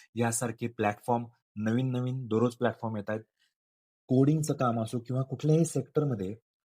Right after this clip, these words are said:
मॅनपॉवर जे कमी करण्याचं काम करतंय, तर एआय. तर एआय ही टेक्नॉलॉजी, Tata Elxsi सारखे शेअर, अजून भरपूर आयटी सेक्टरमध्ये प-, पर्सिस्टंट सिस्टम यासारख्या कंपन्या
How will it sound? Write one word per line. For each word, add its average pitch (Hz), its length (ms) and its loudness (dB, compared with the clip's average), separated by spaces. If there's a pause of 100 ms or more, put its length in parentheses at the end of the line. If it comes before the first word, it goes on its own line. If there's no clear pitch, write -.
(480)
मॅनपॉवर 160 680 4
जे 156 160 2
कमी 147 200 2
करण्याचं 131 380 0
काम 113 200 -2
करतंय, 101 380 -8
तर 135 140 -12 (160)
एआय. 95 260 0
तर - 320 -18 (100)
एआय 143 260 4
ही 147 140 -2 (120)
टेक्नॉलॉजी, 123 560 0 (680)
Tata 131 240 4
Elxsi 123 260 -2
सारखे 110 300 -6
शेअर, 107 280 -6
अजून 131 300 -2
भरपूर 127 360 0
आयटी 135 240 0
सेक्टरमध्ये 120 500 -4
प-, - 180 -6
पर्सिस्टंट 117 540 0
सिस्टम 104 360 -8 (360)
यासारख्या 117 500 -2
कंपन्या 101 500 -8